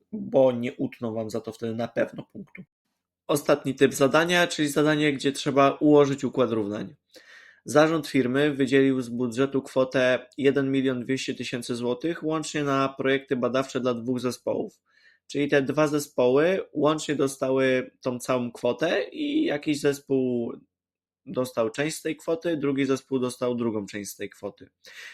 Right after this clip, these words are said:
W pierwszym półroczu realizacji tych projektów oba zespoły wykorzystały łącznie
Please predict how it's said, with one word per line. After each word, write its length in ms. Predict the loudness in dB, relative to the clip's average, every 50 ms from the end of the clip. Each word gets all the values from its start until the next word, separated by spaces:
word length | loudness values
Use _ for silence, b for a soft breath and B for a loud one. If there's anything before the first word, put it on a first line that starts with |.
| B B B
W 140 | -10 0
pierwszym 600 | 4 6 6 6 6 2 -2 -2 -2 -2 -2 -6
półroczu 760 | -6 -2 2 4 4 6 6 4 2 2 -2 -2 0 0 2
realizacji 540 | 2 2 0 0 0 0 -2 -2 -2 -4 -6
tych 180 | -6 -6 -8 -4
projektów 460 | 0 0 0 0 0 -2 -6 -4 -2
oba 260 | -2 0 2 2 2
zespoły 460 | 2 0 -10 -6 0 2 2 2 2
wykorzystały 680 | 0 -2 -4 -4 -6 -6 -6 -8 -4 0 2 4 4 4
łącznie 760 | 4 4 2 0 0 -4 -8 -10 -8 -6 -6 -6 -6 -8 -10